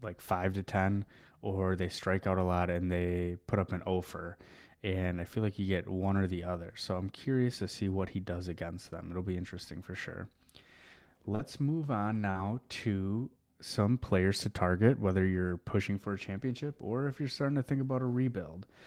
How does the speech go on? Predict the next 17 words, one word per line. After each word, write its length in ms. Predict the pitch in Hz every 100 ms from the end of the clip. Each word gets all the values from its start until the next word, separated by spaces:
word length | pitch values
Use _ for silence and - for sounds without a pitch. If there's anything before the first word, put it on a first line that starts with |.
| - -
So, 160 | - 107
Matt, 260 | 104 110
we'll 160 | 98 117
start 460 | - - 123 117 87
with 120 | 107
some 180 | - 104
players 440 | - 107 107 101
that 500 | 104 95 92 92 73
you're 240 | 92 98 123
targeting 640 | - 110 101 98 95 92
if 260 | 101 104 -
you 360 | 101 101 101 98
are 260 | 92 90
sitting 360 | 90 - 110 127
pretty 520 | - 110 95 95 117 -
in 240 | 117 98
your 540 | 95 98 95 92 92